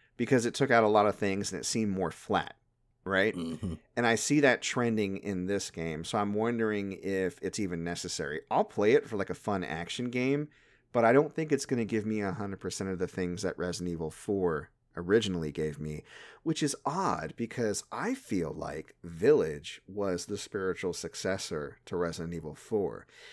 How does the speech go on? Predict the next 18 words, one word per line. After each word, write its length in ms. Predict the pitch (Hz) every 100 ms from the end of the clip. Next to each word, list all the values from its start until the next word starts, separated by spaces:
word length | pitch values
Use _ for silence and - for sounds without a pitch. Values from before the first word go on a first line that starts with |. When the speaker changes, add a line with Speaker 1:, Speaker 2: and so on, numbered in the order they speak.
| -
Speaker 1:
It 60 |
Speaker 2:
Mm-hmm. 220 | 101 131
Speaker 1:
was 180 | 92 87
just 320 | - 107 -
as 120 | 120 -
silly 460 | - 104 101 110
and 160 | 92 80
campy. 540 | - 85 - 156 180 - - -
So 220 | - - 143
I 120 | 147
know 280 | 143 185 208
that 360 | 120 - -
modern 640 | 104 110 110 113 123 113 104
day 500 | 98 92 90 85 - _
Capcom 800 | - 151 175 - - 87 80 -
still 360 | - - 135 117
has 300 | 113 107
it 100 | 98